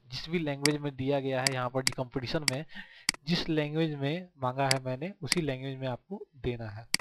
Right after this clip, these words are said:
ठीक है। अब article कैसे देना है उसका एक देखिए example दे रहा हूँ। यहाँ पर एक मैंने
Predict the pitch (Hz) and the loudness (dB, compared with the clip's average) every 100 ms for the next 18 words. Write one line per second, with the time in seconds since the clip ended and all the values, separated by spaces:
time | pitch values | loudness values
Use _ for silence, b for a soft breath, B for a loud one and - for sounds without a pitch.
0 | - _ _ - 180 165 127 - _ - | -6 _ _ -4 -2 -2 -4 -12 _ -20
1 | _ 339 587 - _ _ _ - _ - | _ -14 -14 -20 _ _ _ -20 _ -20
2 | _ _ _ _ _ _ _ b b b | _ _ _ _ _ _ _ b b b
3 | b - 143 147 165 143 143 156 170 151 | b 2 6 6 6 2 4 2 4 2
4 | - 165 175 180 202 151 - 143 131 131 | 4 4 4 4 4 6 6 6 4 0
5 | 156 139 127 127 156 151 143 143 131 135 | 2 4 2 4 4 6 6 6 4 2
6 | 131 131 - 135 131 | 2 -2 -4 -4 -4